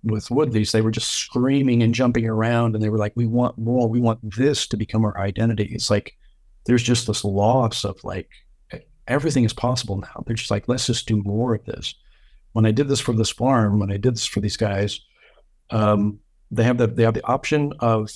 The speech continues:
buying out any of these pieces at a specific rate, um, but they start the entire process with paying me a retainer to build this artwork so that they can take a look at it.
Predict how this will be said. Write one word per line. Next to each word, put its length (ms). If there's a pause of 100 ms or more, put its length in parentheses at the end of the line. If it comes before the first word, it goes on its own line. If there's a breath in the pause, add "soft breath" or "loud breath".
(280)
buying 520
out 360 (220)
any 200
of 80
these 180
pieces 460
at 120
a 40
specific 480
rate, 420 (600)
um, 380
but 240 (540)
they 140
start 300
the 100
entire 300
process 600
with 220
paying 300
me 140
a 60
retainer 480
to 120
build 320
this 140
artwork 520
so 100
that 160
they 100
can 120
take 220
a 40
look 280
at 140
it. 120